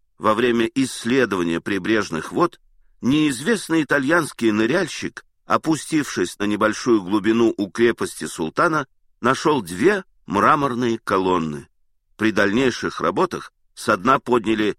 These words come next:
статую богини Исиды Фаросской, которая некогда стояла в близлежащем храме.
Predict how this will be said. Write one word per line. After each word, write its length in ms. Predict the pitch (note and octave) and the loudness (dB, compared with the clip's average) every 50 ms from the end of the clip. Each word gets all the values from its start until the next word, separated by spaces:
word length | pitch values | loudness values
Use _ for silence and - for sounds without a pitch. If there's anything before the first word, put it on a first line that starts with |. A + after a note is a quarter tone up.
| _ _ _ | _ _ _
статую 600 | - - - - A#2 A#2 C3 - - B2 A#2 A2+ | -18 -16 -6 -2 0 0 0 2 2 4 4 4
богини 600 | F2+ E2+ G2+ F2 D2+ F#2+ A#2+ B2 A#2+ A2+ A2+ A2+ - | 4 2 0 -2 -2 -2 -2 0 0 0 0 -2 -2
Исиды 580 | - G#2+ G2+ F2 - - - A#2+ B2 G#2+ G#2+ G2 | -4 -6 -6 -6 -8 -6 -4 -2 -2 0 -2 -2
Фаросской, 800 | - - G2+ F#2 F#2 G#2+ A2+ F2+ - - - - D#2 D2 C#2 - _ _ _ _ _ | -2 0 0 2 4 2 2 0 -4 -8 -12 -10 -10 -10 -10 -12 _ _ _ _ _
которая 380 | - F#2 - - F2+ E2+ D#2+ | -4 -4 -2 -2 -2 -2 0
некогда 600 | D#2 G2 A#2+ C#3+ B2+ - G#2+ F#2+ F2+ F#2+ F2+ E2 - _ _ - | 0 0 -2 -2 -2 -4 -6 -4 -2 -4 -4 -4 -6 _ _ -20
стояла 520 | - - - G2+ F#2 F2+ F#2+ G2+ G2+ G2 | -12 -6 -4 -2 0 0 0 0 0 -2
в 80 | F2 D#2+ | -2 -4
близлежащем 800 | F#2 G2 G#2 F#2 E2+ F2 F#2 E2+ F2+ F2+ E2+ - - - D#2+ D#2 | -4 -4 -4 -4 -4 -4 -4 -2 -2 -4 -4 -4 -6 -8 -8 -6
храме. 520 | - - C#2+ D#2 D#2 D2+ - A#2+ A#2+ - | -6 -6 -6 -4 -6 -6 -8 -14 -18 -20